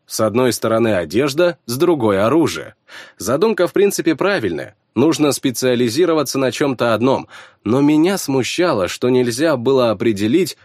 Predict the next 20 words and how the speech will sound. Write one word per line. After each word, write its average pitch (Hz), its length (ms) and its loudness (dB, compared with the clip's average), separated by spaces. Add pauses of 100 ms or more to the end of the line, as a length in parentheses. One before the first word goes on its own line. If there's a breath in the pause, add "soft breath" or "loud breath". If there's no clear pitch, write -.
что - 300 -2
вообще 139 460 0
передо 131 360 0
мной. 87 360 -4 (640 soft breath)
Привычных 127 720 0
доспехов, 95 840 -2 (120)
поддоспешников, 123 1080 0
кольчуг, 107 640 0
мечей, 107 420 2
луков 120 480 0
и 107 40 2
арбалетов, 98 680 0 (300 soft breath)
на 98 180 -2
первый 82 320 -4
взгляд, 107 460 -2 (120)
не 151 280 4
было 151 180 0
и 139 120 2
в - 100 -10
помине. 120 560 0